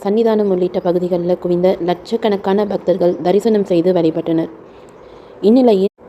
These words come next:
மண்டல மகர விளக்கு சீசன் நிறைவாக இன்று காலை ஒன்பது மணி வரை மட்டுமே நெய் அபிஷேகம் நடைபெறும். இரவு அத்தாள பூஜைக்கு பிறகு மாளிகைப்புறம் மண்டபத்தில் இருந்து ஐயப்ப சாமி ஊர்வலம்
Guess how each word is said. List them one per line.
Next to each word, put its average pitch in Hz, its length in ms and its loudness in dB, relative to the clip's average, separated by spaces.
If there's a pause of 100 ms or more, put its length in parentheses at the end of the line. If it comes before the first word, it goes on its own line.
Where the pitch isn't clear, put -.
(200)
மண்டல 240 540 0 (640)
மகர 220 260 4
விளக்கு 214 320 0
சீசன் 208 380 -6 (100)
நிறைவாக 185 480 -2 (100)
இன்று 208 340 0 (480)
காலை 214 240 4
ஒன்பது 220 320 2
மணி 226 160 0
வரை 190 180 0
மட்டுமே 190 380 -2
நெய் 190 220 0
அபிஷேகம் 190 440 -2
நடைபெறும். 170 420 -4 (380)
இரவு 226 500 4
அத்தாள 240 360 -2
பூஜைக்கு 202 420 -2
பிறகு 190 440 -2
மாளிகைப்புறம் 208 600 2
மண்டபத்தில் 180 540 -4 (220)
இருந்து 180 400 2 (320)
ஐயப்ப 233 300 4
சாமி 208 300 -2
ஊர்வலம் 185 460 0